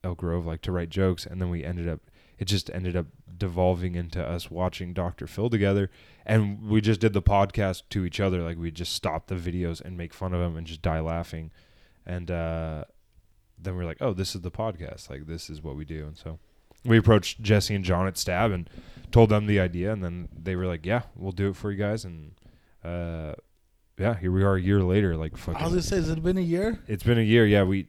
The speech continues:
Speaker 1: so our first episode came out December twenty-eighth of two thousand eighteen. And, uh, I, like, I, I,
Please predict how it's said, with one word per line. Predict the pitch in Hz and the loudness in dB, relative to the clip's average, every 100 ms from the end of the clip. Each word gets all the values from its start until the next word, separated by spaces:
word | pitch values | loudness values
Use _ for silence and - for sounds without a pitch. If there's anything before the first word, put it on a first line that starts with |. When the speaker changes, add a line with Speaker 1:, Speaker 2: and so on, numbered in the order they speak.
| - 78 | -10 -4
Speaker 1:
so | 120 | 2
our | 101 92 | 4 4
first | 110 98 | 0 0
episode | 101 90 101 | -2 -2 -6
came | - 95 95 | -4 -4 -2
out | 92 90 80 90 92 | -2 -6 -10 -16 -10
December | 92 104 95 95 | -6 -4 -2 -4
twenty-eighth | - 92 90 80 92 - | -4 -4 -4 -4 -6 -8
of | 78 | -12
two | - | -8
thousand | 90 85 82 | -6 -6 -8
eighteen. | 80 - 76 73 _ _ - _ | -12 -12 -14 -16 _ _ -20 _
And, | 98 95 90 | -2 0 2
uh, | 87 87 85 69 - _ _ _ _ | 0 0 0 -4 -12 _ _ _ _
I, | 113 - 90 | -6 -6 -4
like, | 123 113 | 2 2
I, | 104 110 | 2 0
I, | 104 | -2